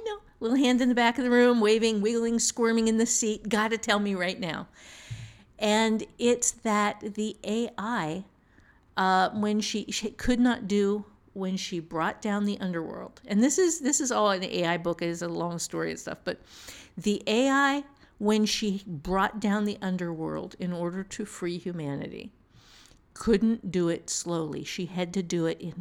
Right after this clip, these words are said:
one big, hard, fast, cut the cords kind of thing. And there were people who were playing a game, uh, a, a virtual reality game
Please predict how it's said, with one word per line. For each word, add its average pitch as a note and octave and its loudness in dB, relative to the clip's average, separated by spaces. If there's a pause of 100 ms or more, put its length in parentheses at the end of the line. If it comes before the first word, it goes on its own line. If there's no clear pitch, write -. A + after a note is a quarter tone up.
one F#3 -2 (320)
big, F3+ 2 (100)
hard, E3 -6 (260)
fast, - -6 (280)
cut - 0
the A3 0
cords F#3 -4
kind F3 -4
of F#3 -6
thing. D3+ -8 (920)
And G3 4
there F#3+ 2
were C4 2
people G#3 -4
who G3 -4
were F3 -4
playing E3 -6
a G3 -10
game, E3+ -4 (500)
uh, E3+ 2
a, F3 -2 (340)
a F3+ -4
virtual A3 0
reality G3+ 0
game E3 -4